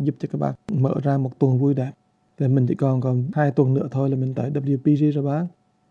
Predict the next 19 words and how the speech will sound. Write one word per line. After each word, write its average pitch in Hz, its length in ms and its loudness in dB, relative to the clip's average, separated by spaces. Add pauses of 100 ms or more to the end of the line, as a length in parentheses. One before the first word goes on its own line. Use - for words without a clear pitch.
(180)
Hết 160 240 -2
một 143 140 -2
tháng 123 220 2
rất 151 140 -4
là 143 60 0
mau. 143 360 0 (460)
Cho 156 80 -2
nên 147 220 2
là 143 80 0
hy 135 160 2
vọng 131 180 0
là 131 60 -4
các 127 100 -4
bạn 131 220 -4
sẽ - 260 -4 (480)
lúc 147 220 -2
nào 131 220 2
cũng 151 180 -2 (480)
nhớ 135 480 6